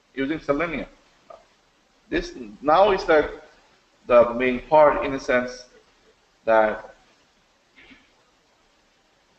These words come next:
for true automation skills, which is you need to use one tool in the market,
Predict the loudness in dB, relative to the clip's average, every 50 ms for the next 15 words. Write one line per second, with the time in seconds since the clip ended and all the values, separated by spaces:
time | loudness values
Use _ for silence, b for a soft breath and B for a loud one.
0 | _ _ _ _ _ _ _ 0 2 4 4 2 0 -8 -12 -10 -2 2 4 4
1 | 4 4 0 -2 -4 -6 -6 -6 -8 -10 -12 -14 -18 -20 _ _ _ _ _ _
2 | _ _ _ _ _ _ _ _ _ _ _ _ _ _ _ _ _ -20 -20 _
3 | -8 -4 -4 -4 -4 -6 -10 -20 _ _ _ _ _ -20 -14 -10 -10 -10 -10 -12
4 | -12 -12 -12 -10 -10 -8 -10 -10 -12 -14 -20 -20 -20 _ _ _ _ _ -14 -14
5 | -12 -14 -14 -20 _ _ -8 -6 -6 -6 -4 -2 0 0 0 -2 -4 -12 -8 -4
6 | -2 0 0 0 -2 -6 -10 -18 -20 _ _ _ _ _ _ _ _ _ -10 -6
7 | -4 -2 -2 -2 -4 -6 -12